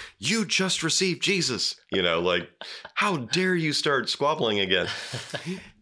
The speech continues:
Speaker 1: And then I think, "Well, but yes, I'm tempted to do the same thing."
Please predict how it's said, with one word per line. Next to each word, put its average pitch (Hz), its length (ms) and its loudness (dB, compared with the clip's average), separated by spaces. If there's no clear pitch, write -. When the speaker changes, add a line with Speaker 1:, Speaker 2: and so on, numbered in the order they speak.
Speaker 1:
And 180 120 4
then 220 80 2
I 220 80 2
think, 170 240 0
"Well, 170 400 0
but 170 240 -4
yes, 190 600 -2
I'm 190 300 0
tempted 110 460 0
to 95 80 -6
do 92 140 2
the 82 120 -4
same 85 320 -2
thing." 78 500 -6